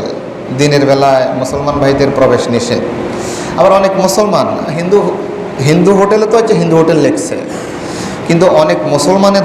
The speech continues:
দোকানের মধ্যেও এটা লেখে না, কিন্তু একটা পর্দা টানিয়ে ভিতরে দেদারসে খায়।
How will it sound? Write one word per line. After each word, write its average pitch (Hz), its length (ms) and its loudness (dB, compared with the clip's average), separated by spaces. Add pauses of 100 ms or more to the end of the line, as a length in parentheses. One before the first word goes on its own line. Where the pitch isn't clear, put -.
দোকানের 165 360 2
মধ্যেও 165 540 2 (680)
এটা 180 120 2
লেখে 160 380 2
না, 151 180 0 (500)
কিন্তু 160 180 0
একটা 160 240 2
পর্দা 160 300 2
টানিয়ে 156 380 0
ভিতরে 143 320 0
দেদারসে 131 500 0 (160)
খায়। 98 240 -4